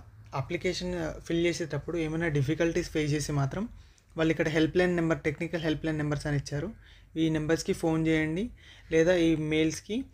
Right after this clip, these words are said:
మెయిల్ చేయండి, మీకు తప్పకుండా రిప్లై ఇస్తారు. అది కూడా మార్నింగ్ టెన్ ఏఎం to, ఆ, సిక్స్ పీఎం వరకు అయితే మనకి ఉన్నట్లు చెప్తున్నారు. అర్థమైంది కదా? ఏమన్నా పేమెంట్ ఇష్యూస్ వస్తే మాత్రం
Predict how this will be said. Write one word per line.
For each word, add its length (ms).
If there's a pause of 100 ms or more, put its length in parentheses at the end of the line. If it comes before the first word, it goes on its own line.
(260)
మెయిల్ 220
చేయండి, 240
మీకు 180
తప్పకుండా 420
రిప్లై 260
ఇస్తారు. 260
అది 140
కూడా 360
మార్నింగ్ 440
టెన్ 240
ఏఎం 320
to, 140 (600)
ఆ, 260
సిక్స్ 360
పీఎం 200
వరకు 220
అయితే 240 (440)
మనకి 640 (140)
ఉన్నట్లు 340
చెప్తున్నారు. 560 (340)
అర్థమైంది 280
కదా? 120
ఏమన్నా 420
పేమెంట్ 480
ఇష్యూస్ 240
వస్తే 180
మాత్రం 340